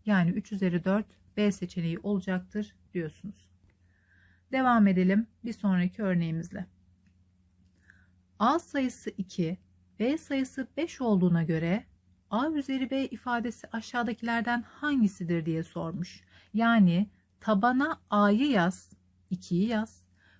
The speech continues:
kuvvete beşi yaz. Yani B gördüğün yere beş yaz diyor.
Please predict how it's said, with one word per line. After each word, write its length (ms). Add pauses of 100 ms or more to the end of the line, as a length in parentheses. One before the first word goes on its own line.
(120)
kuvvete 800 (300)
beşi 320
yaz. 380 (180)
Yani 300
B 160
gördüğün 400
yere 340 (220)
beş 260
yaz 320
diyor. 240